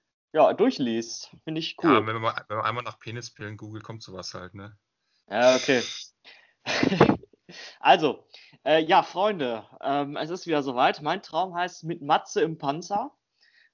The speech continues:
Speaker 1: Ähm, und zwar ist es, ich muss leider sagen, es ist ein Corona-Traum. Ihr krie-, ihr kriegt es ja wahrscheinlich auch mit in den Medien da draußen. Alle reden zurzeit wieder über Corona-Träume, also spezielle Träume, die irgendwas mit Corona zu tun haben.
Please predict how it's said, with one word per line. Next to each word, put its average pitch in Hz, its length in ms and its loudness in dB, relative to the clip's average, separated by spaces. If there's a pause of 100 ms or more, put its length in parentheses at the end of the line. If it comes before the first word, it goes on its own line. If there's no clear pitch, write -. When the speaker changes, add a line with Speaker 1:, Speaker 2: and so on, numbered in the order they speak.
Speaker 1:
Ähm, 180 560 4
und 175 200 -6
zwar 196 520 4
ist 185 140 -4
es, 208 240 -10
ich 147 140 -12
muss 196 280 -8
leider 185 280 4
sagen, 180 200 -2
es 165 80 -14
ist 175 100 -14
ein 180 120 -6
Corona-Traum. 135 840 -4
Ihr 135 160 -6
krie-, 180 180 -2
ihr 165 220 -2
kriegt 202 260 -6
es 190 100 -12
ja 165 120 -2
wahrscheinlich 170 360 -4
auch 147 120 -2
mit 170 180 -4
in 143 80 -2
den 156 160 -2
Medien 165 340 4
da 143 120 2
draußen. 165 520 -2 (240)
Alle 170 280 4
reden 175 280 2
zurzeit 170 440 0
wieder 160 180 0
über 151 220 2
Corona-Träume, 156 960 0
also 143 220 2
spezielle 165 500 -4
Träume, 170 360 0
die 156 120 0
irgendwas 170 300 0
mit 165 140 -10
Corona 151 440 0
zu 143 140 -12
tun 175 300 -6
haben. 147 260 6